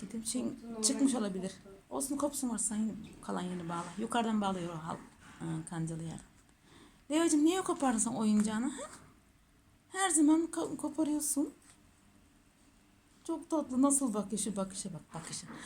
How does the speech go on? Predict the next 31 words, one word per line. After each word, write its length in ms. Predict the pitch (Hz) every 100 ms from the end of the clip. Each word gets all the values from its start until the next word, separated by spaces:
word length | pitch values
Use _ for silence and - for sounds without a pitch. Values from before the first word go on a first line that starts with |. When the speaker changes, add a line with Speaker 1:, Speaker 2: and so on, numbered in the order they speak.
| - - 202
Speaker 1:
Onun 140 | 196 190
bakışını 420 | 214 - - 262
yerim 280 | 294 269 190 165
ben, 200 | 151 151
bakışına. 540 | 170 160 - 214 220 - - _ _ _ - - -
Güzellik. 680 | 185 208 220 226 247 247 - _ _ _ _ -
Tor. 300 | - - - _ _ _ _ _ _ -
Tor 220 | - 240
gel. 180 | 240 - - - - _ 214
Ona 320 | 190 - 247
<laughs> 0 |
bakıyorum, 420 | 226 - 240 226
turuncu 460 | - 226 220 220 -
kedim 320 | - - - -
benim. 160 | - - - - - - -
Turuncu 420 | 330 311 294 233
torun 360 | 247 233 175 156
benim. 180 | 156 - - _ _ _ _ _ - -
Rengin 320 | 254 233 240
çok 300 | 233 269 -
tatlı. 320 | 254 202 190 233
Allah'ım, 460 | 415 392 302 269
havuç 380 | 226 285 277 -
havuç. 380 | 262 269 - - _ _ - -
İsmini 360 | 240 - 240 233
yanlış 320 | 226 233 233
koymuş. 220 | 220 185
Havuç 320 | 208 220 -
koysak 280 | 247 220 214
iyiymiş 280 | 247 269 -
ismini. 340 | 240 233 247